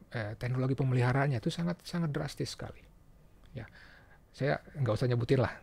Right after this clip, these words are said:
Tapi pada saat satu di satu tempat itu, eh, lobster tuh dipelihara dengan, apa namanya, pergantian air yang sangat kuat, sangat kuat, sehingga lobster tuh, saya nggak tahu kalau itu tadinya stres. Jadi dia tuh tidak bergerak,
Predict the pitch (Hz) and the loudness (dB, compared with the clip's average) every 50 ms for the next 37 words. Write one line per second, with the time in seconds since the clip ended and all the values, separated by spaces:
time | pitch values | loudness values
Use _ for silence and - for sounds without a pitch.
0 | - - - - - - 151 147 - 151 139 139 127 - - - 131 - 143 123 | -18 -20 -12 -6 -2 0 2 4 4 4 4 4 2 0 -2 -2 -2 0 0 0
1 | - 139 127 123 120 - 131 120 - 123 - 135 123 104 - - 135 - - - | 2 2 2 2 2 0 0 0 0 0 2 2 0 0 0 -4 -6 -6 -8 -10
2 | - - 160 185 - - - - - - - - - - - - - - - - | -6 -4 -4 -4 -6 -10 -18 -20 -20 -20 -20 -20 -20 -20 -20 -20 -20 -20 -14 -8
3 | 151 143 143 143 139 139 143 139 - - - 165 165 160 - 190 175 - 180 180 | -6 -6 -4 -4 -4 -6 -8 -10 -12 -6 -2 -2 -2 0 0 0 0 2 2 0
4 | 160 - 180 185 147 - 120 - 110 143 165 - - - - 127 139 139 147 156 | 2 4 4 4 6 4 4 4 4 2 0 -2 -4 -2 2 4 6 6 6 6
5 | 160 156 151 151 147 156 156 - - 127 - - 143 135 139 139 139 143 147 156 | 6 6 6 4 2 0 -2 -2 -4 -2 0 2 2 2 2 2 2 2 2 2
6 | 160 - - - - - - - - - - - - - - - - - 139 139 | 0 -2 -6 -16 -20 -20 -20 -20 -20 -20 -18 -18 -18 -18 -20 -10 -6 -2 0 2
7 | 143 143 - 165 160 165 156 165 175 175 175 165 - 185 185 196 190 - - - | 2 4 4 4 4 6 6 4 6 6 6 4 4 4 4 2 2 0 -4 -6
8 | 170 165 - - - - - - - - - - - - 202 214 214 214 - - | -6 -6 -6 -10 -20 -20 -20 -20 -20 -20 -16 -8 -2 0 2 4 4 4 2 0
9 | 156 131 - - - 170 190 208 - - - - - - - - - - - - | -2 -2 0 0 2 2 2 2 0 -2 -8 -18 -20 -20 -20 -20 -20 -20 -20 -20
10 | - - - 165 160 - - 180 175 196 101 - - - - - - - - - | -20 -6 -2 -2 0 2 0 0 2 2 0 -2 -2 -8 -18 -20 -20 -20 -16 0
11 | - 180 208 233 202 - - 202 170 143 - 151 143 123 120 127 165 - 127 131 | 2 4 4 4 2 4 4 4 4 6 4 2 2 2 2 0 0 0 0 0
12 | 131 147 156 - - 135 110 98 - - - 143 131 165 165 170 180 165 233 208 | 0 0 -2 -4 -6 -6 -6 -6 -8 -8 -6 -4 -2 0 0 0 0 0 0 0
13 | 202 151 - 123 127 139 135 175 165 156 - | 0 -2 -2 -2 -2 -2 -2 -2 -4 -4 -6